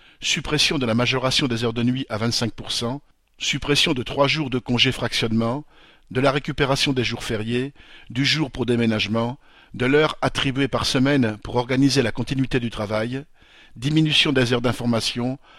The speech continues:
retrait de la prime, entre guillemets, médaille du travail, et application de trois jours de carence maladie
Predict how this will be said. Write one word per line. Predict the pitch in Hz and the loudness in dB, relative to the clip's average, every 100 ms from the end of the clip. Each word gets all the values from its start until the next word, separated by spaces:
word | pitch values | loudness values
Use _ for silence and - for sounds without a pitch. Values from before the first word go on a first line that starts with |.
| - - | -20 -12
retrait | - 147 - 165 | 0 2 4 2
de | 143 | 4
la | 131 123 | 2 0
prime, | - 143 120 104 - | 0 2 2 0 -8
entre | 107 | -12
guillemets, | 110 110 110 110 | -8 -2 0 0
médaille | 120 120 117 | 2 2 0
du | |
travail, | 113 110 107 117 127 135 - - - - | -4 -4 -4 -4 -4 -10 -16 -20 -18 -4
et | 123 | 0
application | 131 - 139 139 - 151 | 0 -2 2 2 2 0
de | 120 | -2
trois | - 139 | -2 -2
jours | 135 | -2
de | 127 | -2
carence | 117 120 123 - | -2 0 0 0
maladie | 123 117 113 135 | 2 2 0 -8